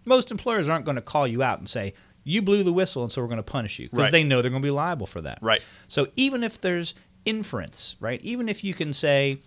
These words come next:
Speaker 1: "Listen, I, I reported on a violation. The employer knows it was me or found out it was me or dug it up and figured out it was me.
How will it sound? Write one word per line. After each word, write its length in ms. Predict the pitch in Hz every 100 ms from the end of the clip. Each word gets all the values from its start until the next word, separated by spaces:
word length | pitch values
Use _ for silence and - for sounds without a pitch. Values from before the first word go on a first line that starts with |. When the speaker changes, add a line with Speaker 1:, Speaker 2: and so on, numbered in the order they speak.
| - - -
Speaker 1:
"Listen, 460 | 151 160 131 101 92 - _ 120
I, 340 | 117 110 104
I 120 | - 101
reported 440 | 95 - 160 156
on 140 | 143
a 40 | 120
violation. 840 | 113 101 98 170 180 190 175 175 - - -
The 80 | 120
employer 380 | 110 - 165 127
knows 360 | 143 175 170
it 80 | 131
was 140 | 117 113
me 240 | 151 170
or 80 | 104
found 280 | 147 160 156
out 180 | 156 127
it 40 |
was 140 | 127
me 320 | 131 143 156 156
or 80 |
dug 320 | 101 113 147 143
it 80 |
up 180 | 131 135
and 140 | 120 -
figured 300 | 127 123 117
out 160 | 117
it 40 | -
was 140 | 113
me. 240 | 131 131